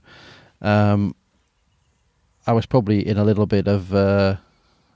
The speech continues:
naivety, really. I didn't, I don't think I knew anyone else at the time whose parents had had cancer.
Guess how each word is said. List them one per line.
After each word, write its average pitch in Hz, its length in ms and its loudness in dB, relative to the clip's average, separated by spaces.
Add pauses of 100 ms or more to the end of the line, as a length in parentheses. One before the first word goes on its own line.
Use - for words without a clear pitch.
(680)
naivety, 131 580 2
really. 95 300 0
I 107 40 0
didn't, 104 240 -6
I 87 60 -10
don't 123 160 -4
think 113 140 -4
I 107 40 0
knew 107 180 2
anyone 107 260 2
else 107 200 -4
at - 60 -12
the 104 80 -12
time 107 240 -4
whose 92 160 -6
parents 95 360 -2
had 101 100 -6
had 98 180 -6
cancer. 95 420 -6